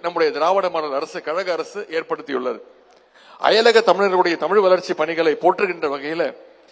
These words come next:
உலக தமிழ் எழுத்தாளர்களுடைய படைப்புகளுக்கு விருதுகளையும்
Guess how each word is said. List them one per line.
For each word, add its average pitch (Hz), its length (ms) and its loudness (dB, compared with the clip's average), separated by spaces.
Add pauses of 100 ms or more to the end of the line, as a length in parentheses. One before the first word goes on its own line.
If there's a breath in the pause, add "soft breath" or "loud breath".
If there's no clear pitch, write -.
(220 soft breath)
உலக 226 300 2
தமிழ் 208 260 0
எழுத்தாளர்களுடைய 180 840 0
படைப்புகளுக்கு 160 640 -4 (380)
விருதுகளையும் 190 640 -2